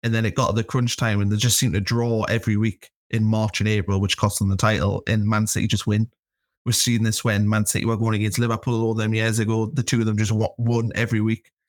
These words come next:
and Man City ended up winning the league because they just didn't drop any points. So I think City, they're still the,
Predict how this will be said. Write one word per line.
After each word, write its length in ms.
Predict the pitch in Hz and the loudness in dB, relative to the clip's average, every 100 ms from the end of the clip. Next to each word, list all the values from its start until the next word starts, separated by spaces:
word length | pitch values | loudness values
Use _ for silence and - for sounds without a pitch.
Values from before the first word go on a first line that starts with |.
| _ _ | _ _
and 100 | 120 | -2
Man 160 | 110 110 | 0 0
City 240 | - - | 0 0
ended 180 | 110 104 | 0 0
up 100 | 107 | 0
winning 220 | 113 110 | 0 0
the 80 | 107 | 2
league 320 | 107 110 - - | 2 0 -2 -6
because 360 | 110 110 101 - | -2 0 0 -2
they 100 | 117 | 0
just 200 | 98 - | 0 0
didn't 200 | 110 104 | 0 0
drop 180 | 98 | 0
any 120 | 110 107 | 0 -2
points. 480 | 107 110 - - _ _ _ _ _ | 0 0 0 -6 _ _ _ _ _
So 120 | - 143 | -2 -2
I 80 | |
think 220 | 135 160 - | 0 0 0
City, 540 | - 160 151 139 123 - _ _ _ - | 2 2 2 0 -2 -8 _ _ _ -4
they're 160 | 139 | -2
still 300 | 127 - 156 | 0 0 0
the, 160 | 113 | 0